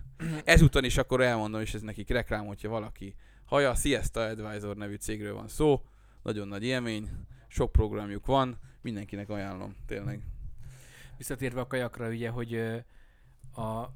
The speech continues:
Speaker 2: én kajakoztam egy időben, és, ö, minden egyes kajakban van egyébként kormánylapát, tehát a versenykajakban van kormánylapát.
Speaker 1: Igen, de ez nem... Ez nem, ez
Speaker 2: Tudom, de hogy o-, ott, ott igazából, aki elől ül,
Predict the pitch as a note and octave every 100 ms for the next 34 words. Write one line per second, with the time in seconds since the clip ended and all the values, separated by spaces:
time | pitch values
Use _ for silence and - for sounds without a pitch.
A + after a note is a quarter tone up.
0 | - B2 A#2+ B2 - B2+ A#2 - - -
1 | G#2+ G#2+ A2+ A#2+ B2+ D3 - B2+ A2 -
2 | B2 A2+ A2+ - - - _ _ B2 C#3
3 | C3 B2 A#2+ A2 - A#2+ G#2 G2+ G2+ G#2+
4 | A#2 G#2 G2 - G2 C3 G#2 F#2+ F2+ F#2
5 | F2 F#2 A2+ - F#2+ F#2+ - F#2+ F#2 F2+
6 | F2 F#2 G2 F#2 - G2+ F#2 F#2 G#2 C3+
7 | - - G#2+ A2 A#2 G#2 G#2+ A2+ G#2+ G#2
8 | G2+ A2 A2 - D#3 B2+ C3+ - - C3
9 | C#3+ D3 C#3+ D3+ C3 - - C3 - C3
10 | B2+ A#2+ A2 A#2+ A2+ B2+ C3+ C3+ A#2 A2+
11 | G#2 C3